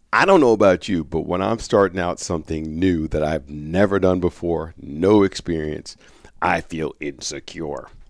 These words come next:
And I often feel like an imposter. So I'll give you an example. I was not a good high school student for many reasons. Immaturity, A D H D,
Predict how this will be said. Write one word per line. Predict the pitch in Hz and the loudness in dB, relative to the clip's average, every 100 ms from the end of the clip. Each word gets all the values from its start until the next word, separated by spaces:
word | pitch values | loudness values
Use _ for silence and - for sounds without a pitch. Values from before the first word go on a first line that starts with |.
| _ _ _ _ - | _ _ _ _ -4
And | 101 98 | 0 0
I | 98 98 - | 0 -2 -2
often | 120 147 160 - 90 82 | -6 -6 -6 -4 -4 -4
feel | - 95 87 82 | -4 0 0 0
like | 80 80 82 - - | -2 -2 -4 -10 -12
an | 95 85 | -6 -4
imposter. | 82 - 87 67 - - - - - | -4 -6 -8 -10 -12 -16 -18 -20 -10
So | - 104 | 2 4
I'll | |
give | 107 113 95 | 4 0 0
you | |
an | 90 | -2
example. | 78 73 80 71 - - - - - _ - _ _ _ _ _ _ - | -4 -4 -6 -6 -12 -16 -18 -18 -20 _ -20 _ _ _ _ _ _ 2
I | 104 | 4
was | 113 104 95 | 8 8 6
not | 85 87 92 98 - | 0 -2 0 -2 -6
a | 87 82 | -4 -4
good | 82 76 87 85 | -4 -2 0 0
high | 80 87 | -2 -6
school | 82 - 80 73 | -6 -8 -10 -8
student | - - 67 - _ _ - - - - | -12 -10 -12 -14 _ _ -20 -20 -16 4
for | 107 | 4
many | 98 107 127 123 | 6 8 8 8
reasons. | 90 78 67 - - - - _ _ _ _ - | 2 -4 -8 -14 -14 -14 -14 _ _ _ _ 0
Immaturity, | 113 110 104 - 107 95 90 87 82 - _ _ _ _ _ _ _ - | 2 4 0 0 2 2 2 -2 -8 -10 _ _ _ _ _ _ _ 4
A | 107 | 4
D | 110 107 | 4 4
H | 95 98 - - | 4 2 -2 -6
D, | 78 76 78 - | -4 -4 -8 -14